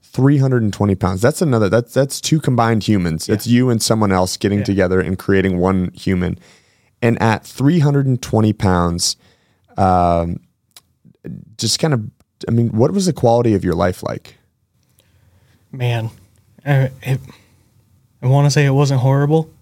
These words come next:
Speaker 2: I was still, like, I didn't have issues moving,
Speaker 1: Mm-hmm.
Speaker 2: but I hurt all the time. Knees, back. You know, I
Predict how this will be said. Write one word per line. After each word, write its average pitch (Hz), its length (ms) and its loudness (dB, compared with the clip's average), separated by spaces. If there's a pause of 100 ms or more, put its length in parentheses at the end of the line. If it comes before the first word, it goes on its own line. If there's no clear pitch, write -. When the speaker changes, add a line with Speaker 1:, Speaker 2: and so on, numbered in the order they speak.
(440)
Speaker 2:
I 127 180 2
was 120 160 -4
still, 123 540 0 (420)
like, 117 180 -6
I 139 80 2
didn't 135 220 2
have 123 300 -2
issues 135 360 0
moving, 135 380 2
Speaker 1:
Mm-hmm. 113 380 0 (180)
Speaker 2:
but 135 120 0
I 127 60 4
hurt 127 320 -2
all 143 180 2
the 127 140 0
time. 120 320 -4 (720)
Knees, 135 460 2
back. 127 640 -2 (960)
You 139 80 0
know, 135 100 4
I 131 280 2